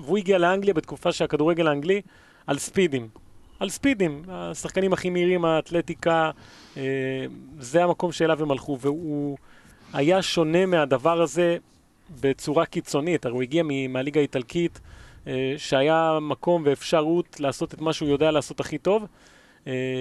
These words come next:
וזה פשוט לא, לא, לא התאים, זה לא התאים, הסגנון שלו למה שמנצ'סטר יונייטד רצתה לשחק אז. אה, זה כן התחיל טוב,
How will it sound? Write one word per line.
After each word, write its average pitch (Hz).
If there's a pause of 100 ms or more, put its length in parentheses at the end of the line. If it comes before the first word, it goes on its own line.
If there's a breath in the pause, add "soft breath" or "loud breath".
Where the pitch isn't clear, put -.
(400)
וזה 135
פשוט -
לא, 202
לא, 196
לא 202
התאים, 170
זה 131
לא 175
התאים, 180
הסגנון 151
שלו 160
למה 147
שמנצ'סטר 139
יונייטד 139
רצתה 131
לשחק 147
אז. 196 (540 soft breath)
אה, 135
זה 139
כן 262
התחיל 214
טוב, 131